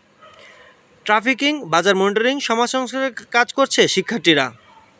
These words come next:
রাজশাহীতে সড়ক পরিবহন গ্রুপের দখল নিতে বিএনপির দুই পক্ষের সংঘর্ষ। ফজরের নামাজের সময় স্কুলে ইসরায়েলি হামলা, নিহত একশো। ব্রাজিলে বাষট্টি আরোহী নিয়ে বিমান বিধ্বস্ত,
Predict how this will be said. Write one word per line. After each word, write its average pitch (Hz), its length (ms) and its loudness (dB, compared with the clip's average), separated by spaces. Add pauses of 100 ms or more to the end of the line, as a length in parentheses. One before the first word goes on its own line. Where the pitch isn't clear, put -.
(760)
রাজশাহীতে 180 520 2
সড়ক 220 280 2
পরিবহন 269 500 4
গ্রুপের 247 320 0
দখল 269 280 2
নিতে 247 280 2
বিএনপির 196 500 0
দুই 214 120 2
পক্ষের 196 320 2
সংঘর্ষ। 160 480 2 (1400)
ফজরের 277 340 6
নামাজের 285 340 2
সময় 277 380 2
স্কুলে 254 560 4 (320)
ইসরায়েলি 208 440 4
হামলা, 165 380 2
নিহত 170 320 -2
একশো। 160 440 0 (1400)
ব্রাজিলে 208 440 0
বাষট্টি 196 440 0
আরোহী 214 320 4
নিয়ে 269 320 0
বিমান 208 360 4
বিধ্বস্ত, 160 540 -2